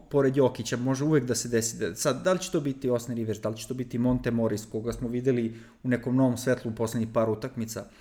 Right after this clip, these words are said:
e, da li će to biti Campazzo, ipak igra protiv Chrisa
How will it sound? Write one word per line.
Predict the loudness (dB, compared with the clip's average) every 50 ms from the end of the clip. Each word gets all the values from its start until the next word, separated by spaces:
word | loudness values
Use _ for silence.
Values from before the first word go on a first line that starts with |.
| -20 -20 -20 -20 -20 _ -4
e, | -2 0 2
da | 2 4 4
li | 4 2 0
će | -2
to | -2 -2
biti | -2 -2 -2 -4 -4
Campazzo, | -4 -4 -2 0 0 0 0 0 -4 -10 -12 -14 -18 -20 -20 -20 -20 _ _ _ -20 _ _
ipak | -8 -6 -4 -4 -4 -4 -4
igra | -2 -2 -2 -2
protiv | -2 -4 -6 -6 -8 -12 -8
Chrisa | -6 -4 -4 -2 -4